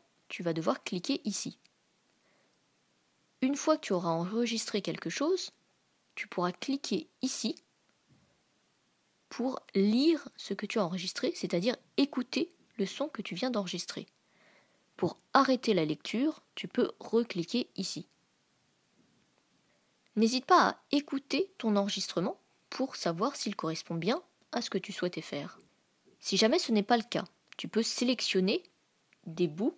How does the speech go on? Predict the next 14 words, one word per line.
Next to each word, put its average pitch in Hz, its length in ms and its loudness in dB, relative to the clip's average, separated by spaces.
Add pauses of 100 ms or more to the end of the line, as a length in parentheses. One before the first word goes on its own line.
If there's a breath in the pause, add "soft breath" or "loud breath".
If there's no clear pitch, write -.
(640)
de 160 280 -4
ton 151 220 -10
son - 180 0 (1080)
et 190 140 4
effectuer 226 460 0
des 202 100 -2
traitements 233 400 -2
dessus. 196 360 -2 (420)
Par 147 120 -8
exemple, 190 540 -4
euh, 165 260 -2 (1400 soft breath)
supprimer 214 540 2
des 180 80 2
choses, 170 380 -2